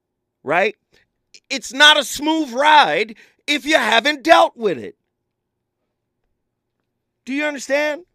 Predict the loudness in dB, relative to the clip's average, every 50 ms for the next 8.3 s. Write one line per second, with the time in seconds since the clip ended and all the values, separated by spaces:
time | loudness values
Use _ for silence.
0 | _ _ _ _ _ _ _ _ _ _ _ _ _ _ _ _ _ _ _ _
1 | _ _ -8 -6 -6 -4 -2 -4 -6 -4 -2 -2 -2 -2 -4 -6 -10 -8 -8 -8
2 | -8 -8 -8 -8 -8 -8 -8 -10 -12 -16 -20 -18 -16 -16 -16 -16 -18 _ _ _
3 | _ _ _ _ _ -18 -10 -8 -8 -8 -6 -8 -8 -4 -4 -4 -4 -4 -6 -8
4 | -8 -8 -8 -10 -12 -16 _ _ _ _ _ _ _ _ _ _ _ _ _ _
5 | _ _ _ _ _ _ _ _ _ _ _ _ _ _ _ _ _ _ _ _
6 | _ -18 -16 -16 -16 -16 -20 _ _ _ _ _ _ _ _ _ _ _ _ _
7 | _ -12 -8 -6 -6 -6 -4 -2 -2 -4 -4 -6 -10 -12 -10 -6 -4 -2 -2 -2
8 | -2 -4 -8 -12 -20